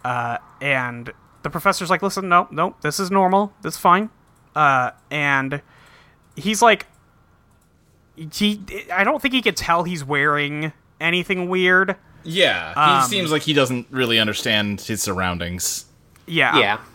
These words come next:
Speaker 1: Um, and they give a phone to a man, uh, in the room with the scientist, and then Six picks up his phone, um,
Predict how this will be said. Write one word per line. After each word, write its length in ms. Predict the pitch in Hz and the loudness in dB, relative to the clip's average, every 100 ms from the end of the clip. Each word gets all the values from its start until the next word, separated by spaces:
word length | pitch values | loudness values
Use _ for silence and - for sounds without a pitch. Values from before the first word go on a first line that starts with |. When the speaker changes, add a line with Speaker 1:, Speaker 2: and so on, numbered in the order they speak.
| - - _ _ _ _ - - | -20 -20 _ _ _ _ -20 0
Speaker 1:
Um, 260 | 175 160 131 | 2 2 -2
and 160 | 147 180 | -6 0
they 100 | 185 | 0
give 300 | 160 262 240 202 | 2 0 0 0
a 180 | 180 170 | 2 2
phone 840 | - - 214 196 156 135 135 139 - _ _ | -4 -2 2 2 0 -2 -6 -6 -10 _ _
to 320 | - - 160 143 | -8 -2 0 0
a 140 | 143 | -2
man, 640 | 143 147 147 139 135 139 - _ _ _ _ - | -2 0 2 2 0 -6 -10 _ _ _ _ -2
uh, 240 | 139 127 - | 2 2 0
in 160 | 160 | -2
the 80 | 156 | -2
room 220 | 139 147 | -4 -4
with 100 | 139 | -6
the 60 | - | -6
scientist, 880 | - 165 165 127 127 120 - - - | 0 2 0 -4 -12 -10 -10 -10 -10
and 160 | 135 | -10
then 80 | 127 | -8
Six 240 | - 156 - | -6 -6 -4
picks 260 | 156 - | -6 -6
up 120 | 107 | -8
his 260 | - 226 226 | 2 4 4
phone, 520 | - 123 110 110 113 - - - - - _ - | 0 -4 -4 -8 -12 -16 -20 -20 -20 -20 _ 0
um, 340 | 160 143 127 | 2 2 -2